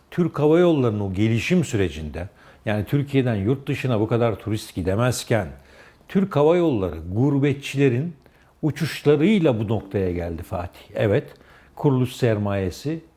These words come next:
bu memleketin insanları ama yıllarca büyümesinin ana faktörlerinden biri yurt dışında yaşayan on milyon Türk Fatih.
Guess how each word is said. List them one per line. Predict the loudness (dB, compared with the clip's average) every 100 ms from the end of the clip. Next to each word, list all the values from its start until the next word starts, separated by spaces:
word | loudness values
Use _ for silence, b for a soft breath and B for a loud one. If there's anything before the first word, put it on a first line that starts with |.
| -2
bu | 0 0
memleketin | 0 0 -2 -2 -4 -2
insanları | -2 -4 -2 -2 0 2 0 -2 b b b b _ -2
ama | 0 0 -4 b b b -2
yıllarca | 0 2 2 2 2 -2
büyümesinin | 0 -2 0 -2 -4 -6 -4
ana | -4 -2 0
faktörlerinden | -2 -4 -4 -4 -4 -4 -4 -6 -6 0
biri | 2 2 -2 b b -8
yurt | -6 -6 -10
dışında | -12 -4
yaşayan | -4 -4 -4 -2
on | 0 -2
milyon | -2 -6 -6
Türk | -8 -14 -14
Fatih. | -14 -14